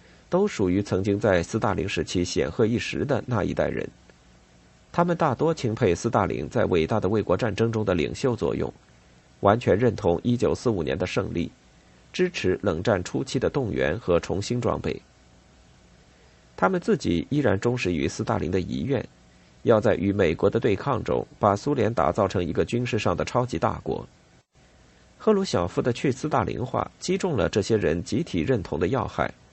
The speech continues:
彻底危及了他们的过去，使他们的过去变得群龙无首，失去了神圣性。斯大林比任何人都了解自己的干部，他担心苏联以后的高级干部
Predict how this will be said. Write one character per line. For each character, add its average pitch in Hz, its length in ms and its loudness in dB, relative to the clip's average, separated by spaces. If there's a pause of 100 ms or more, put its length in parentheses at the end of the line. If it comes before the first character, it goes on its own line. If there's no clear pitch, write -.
(320)
彻 120 200 4
底 87 160 2
危 113 160 2
及 90 200 0
了 69 100 0
他 - 160 0
们 90 100 0
的 - 100 -2
过 98 220 2
去， - 260 -2 (440)
使 110 160 0
他 156 160 0
们 156 100 -2
的 113 80 2
过 131 180 2
去 123 280 0
变 113 180 2
得 87 100 0
群 98 200 -4
龙 110 160 2
无 107 200 0
首， - 300 -2 (140)
失 107 240 0
去 - 120 0
了 76 120 2
神 57 220 -2
圣 123 220 -2
性。 - 220 -4 (2250)
斯 - 180 0
大 220 160 2
林 107 280 0
比 82 160 -2
任 139 200 0
何 104 140 0
人 80 180 2
都 95 140 2
了 78 220 2
解 73 180 0
自 104 160 -2
己 - 100 -6
的 - 120 -6
干 104 220 -2
部， - 220 -6 (800)
他 123 140 4
担 113 200 4
心 110 200 0
苏 143 180 -2
联 107 200 2
以 82 120 0
后 113 160 0
的 87 80 0
高 104 200 0
级 - 100 -4
干 98 180 0
部 71 240 -2